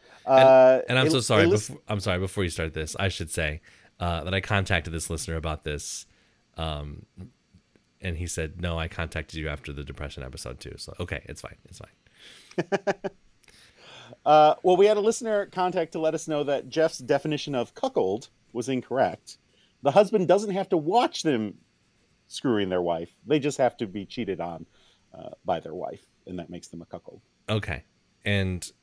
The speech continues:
Speaker 2: and, okay. Excuse me. I got the, <laughs> I'm, I'm literally looking
Speaker 1: You were
Speaker 2: at it.
Speaker 1: close. You were close. You were, you were cuckold adjacent.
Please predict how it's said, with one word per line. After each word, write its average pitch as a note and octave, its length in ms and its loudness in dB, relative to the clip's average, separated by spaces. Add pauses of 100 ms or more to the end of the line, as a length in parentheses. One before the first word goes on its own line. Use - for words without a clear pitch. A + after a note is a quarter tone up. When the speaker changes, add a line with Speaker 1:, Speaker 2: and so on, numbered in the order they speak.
(120)
Speaker 2:
and, F2 560 -4 (340)
okay. F#2 340 -6 (2000)
Excuse - 420 -6
me. D2+ 200 -12 (200)
I F2 80 -6
got D#2+ 200 -6
the, D#2+ 400 -4 (380)
<laughs> - 460 -12
I'm, F#2 140 -6 (300)
I'm F#2+ 160 0
literally G2 300 4
looking F2 140 4
Speaker 1:
You D#4+ 80 12
were F4 100 10
Speaker 2:
at - 60 6
it. - 40 0
Speaker 1:
close. F#3 460 8
You - 80 4
were - 80 6
close. A#2+ 280 4
You F#3+ 80 0
were, F3 260 2
you E3 120 2
were F3 80 4
cuckold F3+ 440 -2
adjacent. A2 580 -6